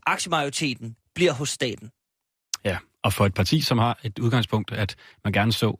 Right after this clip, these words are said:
Speaker 2: at hele Dong var, var, øh, offentligt ejet eller fælles ejet, så er, øh,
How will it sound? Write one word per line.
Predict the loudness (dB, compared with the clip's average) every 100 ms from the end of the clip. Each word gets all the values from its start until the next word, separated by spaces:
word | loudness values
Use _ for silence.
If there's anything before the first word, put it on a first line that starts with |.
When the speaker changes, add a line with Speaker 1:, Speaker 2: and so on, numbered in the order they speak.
| -2
Speaker 2:
at | -2 -2 -12 _ _ _ _ _
hele | 2 4 2 -4 -8
Dong | -6 -6 -2
var, | 0 0 -2 -4
var, | 0 2 2
øh, | 0
offentligt | 0 0 0
ejet | 0 -2
eller | -2
fælles | -2 -4 -2
ejet, | -2 -4 -10 -16 -20 -14 -2
så | 4
er, | 4 4 2 2
øh, | 2